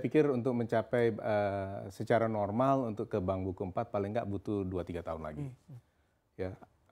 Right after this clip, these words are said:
Speaker 1: eh, itu pun kalau nanti ditambahkan dengan adanya, eh, kemungkinan right issue, kalau kita melakukan, eh, apa, modified retrospective approach di tahun dua ribu dua puluh,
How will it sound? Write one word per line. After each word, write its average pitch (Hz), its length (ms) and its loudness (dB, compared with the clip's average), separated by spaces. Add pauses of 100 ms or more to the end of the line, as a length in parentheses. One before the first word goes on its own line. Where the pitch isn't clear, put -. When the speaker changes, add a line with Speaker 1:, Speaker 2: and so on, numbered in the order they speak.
Speaker 1:
eh, 82 360 -10 (440)
itu 110 80 0
pun 123 320 2
kalau 110 320 2
nanti 101 320 0
ditambahkan 92 640 -2
dengan 90 240 -6
adanya, 90 560 -6
eh, 90 160 -8
kemungkinan 90 400 -6
right 85 240 -6
issue, 98 480 -2
kalau 87 400 -2
kita 95 240 -2
melakukan, 87 640 -4 (640)
eh, 82 720 -4 (240)
apa, 135 320 -2 (480)
modified 95 480 2
retrospective 87 720 -6
approach 110 400 0
di 98 160 -4
tahun 95 160 -2
dua 90 160 -2
ribu 87 160 -2
dua 85 160 -6
puluh, 113 480 0